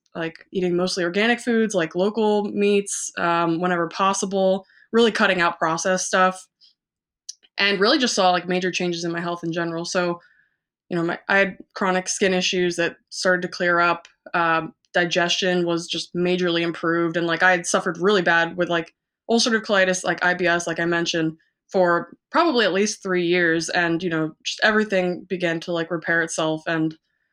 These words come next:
um, if you look in the literature, that it will literally say that, like, I B S is, like, a chronic, you know, incurable <laughs> disease. And it's just not, not the case. Like, a lot of times there are insults that if we identify them, we can, you know, reverse disease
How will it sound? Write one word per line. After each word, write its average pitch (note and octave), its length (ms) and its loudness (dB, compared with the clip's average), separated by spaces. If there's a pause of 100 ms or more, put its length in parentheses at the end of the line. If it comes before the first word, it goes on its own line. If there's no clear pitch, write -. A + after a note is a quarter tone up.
(380)
um, E3+ 380 0
if F#3 100 -4
you G#3 80 2
look G#3+ 160 0
in G3 80 -2
the F3 80 -2
literature, F#3+ 420 2
that E3 140 -2
it - 140 0
will F3+ 100 0
literally F3 300 0
say E3+ 220 -2
that, E3 120 -2
like, E3 160 -2
I E3 140 0
B E3 140 -4
S D#3+ 220 -2
is, E3 120 -10
like, D#3+ 160 -6
a E3 40 -6
chronic, D#3+ 460 -4 (260)
you F3+ 100 -4
know, - 100 -8
incurable E3+ 680 -4
<laughs> F3 80 -6
disease. G3 560 2
And G3 160 2
it's F#3 140 0
just G3 200 -2
not, F3+ 300 -2 (220)
not F3+ 180 -2
the E3 60 -12
case. - 420 -14 (240)
Like, F#3+ 140 0
a G3 60 0
lot F#3+ 240 4
of F#3+ 100 2
times E3+ 460 0
there F3 180 2
are F3 200 -2 (400)
insults A3 520 0
that F#3+ 300 2 (460)
if F#3+ 160 -2
we G3+ 80 4
identify F3+ 460 2
them, B3 300 2
we G3 100 2
can, F3+ 560 0
you F#3 100 -6
know, D#3+ 120 -2
reverse E3+ 420 -2
disease E3+ 480 -2